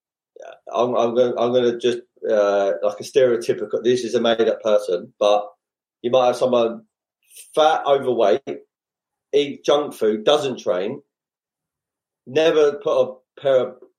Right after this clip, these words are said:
boxing gloves on in their life. They've never had a fight. They've never set through the ropes. They never even sparred. They never even hit pads. But yet, these are the so-called experts about the boxers and, "Oh, A J,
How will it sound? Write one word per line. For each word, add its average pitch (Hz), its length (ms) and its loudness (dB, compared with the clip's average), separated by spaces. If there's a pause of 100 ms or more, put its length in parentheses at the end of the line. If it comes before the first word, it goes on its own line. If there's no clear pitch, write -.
(140)
boxing 123 340 -2
gloves 117 240 -2
on 113 140 -6
in 110 120 -4
their 110 100 -2
life. 95 320 -2
They've 120 160 -2
never 165 240 4
had 139 120 0
a - 60 0
fight. 110 440 -4
They've 107 100 -6
never 143 240 0
set 127 260 -2
through 117 140 -6
the 107 80 -6
ropes. - 240 -2
They 117 60 -12
never 139 220 2
even 127 200 -2
sparred. - 640 -2
They 139 80 0
never 196 300 2
even 175 220 0
hit 143 260 -4
pads. - 440 -4 (400)
But 127 180 0
yet, 120 400 2 (120)
these 123 260 0
are 127 120 2
the 117 240 0
so-called 120 480 -2
experts 101 640 -4
about 101 340 -2 (140)
the 104 80 -10
boxers 98 580 -6
and, 95 240 -10 (280)
"Oh, 156 200 2
A 170 200 4
J, 117 380 -2